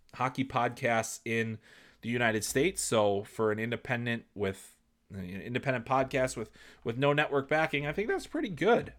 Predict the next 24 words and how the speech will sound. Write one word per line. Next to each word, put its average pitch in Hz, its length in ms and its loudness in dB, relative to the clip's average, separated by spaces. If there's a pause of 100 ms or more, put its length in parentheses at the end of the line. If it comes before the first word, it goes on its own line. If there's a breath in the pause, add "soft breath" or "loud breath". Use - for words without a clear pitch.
(100)
Um, 110 480 0
so 131 480 4 (800)
thanks 160 220 2
very 170 240 10
much 156 420 4 (320 loud breath)
to - 80 -4
all 147 240 6
of 131 120 4
you 135 360 2 (360 loud breath)
who, 135 340 6
uh, 120 180 6
have 160 240 6
tuned 131 220 0
in, 117 120 2
and 123 80 -2
we 123 100 0
wanna 123 200 0
keep - 260 -4
this, 117 280 0
uh, 107 100 4
going 110 300 0
for 117 200 0
you. 95 200 -2
So 110 340 2